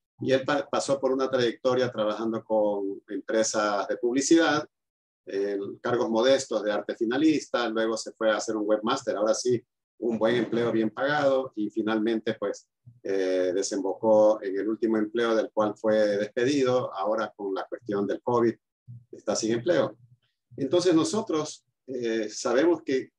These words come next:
ya como los años han pasado, y además él ya no es, pues, de veinte años, ¿no? Él ya tiene treinta y algo de años. Entonces,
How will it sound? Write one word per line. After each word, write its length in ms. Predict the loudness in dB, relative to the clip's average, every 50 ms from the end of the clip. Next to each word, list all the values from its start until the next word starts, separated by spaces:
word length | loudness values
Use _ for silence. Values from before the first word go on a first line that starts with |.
| _ _ -20 _ _
ya 240 | -10 -4 -2 -2
como 260 | -2 0 0 2 2 4
los 160 | 2 2 2
años 240 | 2 2 2 2 0
han 100 | 0 -2
pasado, 520 | -4 -4 -2 -2 0 0 2 2 0 0
y 60 | 0
además 320 | -2 -2 -2 -4 -4 -4 -4
él 120 | -4 -4 -2
ya 100 | -2 -2
no 180 | 0 0 -2
es, 80 | -2 -4 -4
pues, 140 | -4 -4 -2
de 180 | -2 -2 -2 -2
veinte 320 | 0 0 0 2 2 0
años, 300 | 0 0 0 -2 -4 -6
¿no? 180 | -8 -8 -8 -8 _ _ _ _ _ _ _ _ _
Él 140 | -6 -2 0
ya 140 | 2 2 2
tiene 240 | 2 2 2 2 0
treinta 500 | 0 0 2 4 4 2 0 -2 -4 -4 -4 -6 -6 -10 -14 -18 _ _ _ _ _ _ _ -10
y 260 | -6 -6 -4 -2 0
algo 360 | 0 0 0 0 0 0 0
de 100 | 0 0
años. 260 | -2 -2 -6 -8 -12
Entonces, 480 | -12 -6 -4 -4 -2 -2 -4 -4 -6